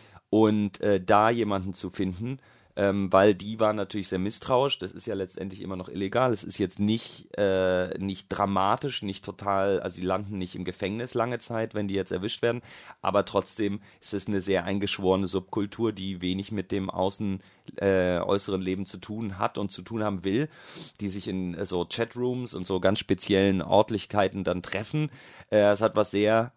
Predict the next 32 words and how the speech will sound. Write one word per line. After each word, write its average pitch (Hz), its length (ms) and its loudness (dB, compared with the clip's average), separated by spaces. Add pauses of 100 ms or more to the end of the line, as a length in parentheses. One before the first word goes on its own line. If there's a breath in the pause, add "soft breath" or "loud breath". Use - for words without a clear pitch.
Geheimnisvolles 143 840 2
und 113 340 0
da 113 340 6
hat 113 140 -2
es 95 240 -8
sehr, 107 280 6
sehr 101 200 2
lang 95 200 0
gedauert 87 460 2
und 90 120 -2
sehr 95 200 0
viel 90 200 -2
Vertrauensarbeit, 87 800 -2
dass 87 180 -2
wir 87 100 -4
da 87 240 -2
an 85 140 -4
jemanden 87 340 -4
rankamen, 85 600 -4 (460 loud breath)
der 92 80 2
dann 92 160 4
auch 90 100 6
bereit 90 360 6
war, 90 100 8
mit 90 140 0
uns 95 140 -2
da 117 100 6
reinzugehen, 82 500 2
weil 85 140 2
das 87 120 0
schon 98 180 0
auch 90 260 -2